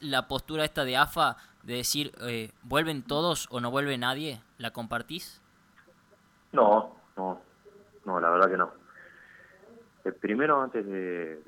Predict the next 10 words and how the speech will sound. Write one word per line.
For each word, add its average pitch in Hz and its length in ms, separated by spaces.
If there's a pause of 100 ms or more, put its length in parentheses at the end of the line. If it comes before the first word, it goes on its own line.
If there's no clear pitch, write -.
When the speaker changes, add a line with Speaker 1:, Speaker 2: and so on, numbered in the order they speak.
(140)
Speaker 2:
de, 87 160
de 87 120
pensar 101 320
en 104 120
eso, 120 160 (220)
deberíamos, 90 400 (240)
creo 95 240
que 85 100
también 90 360
ponernos 90 560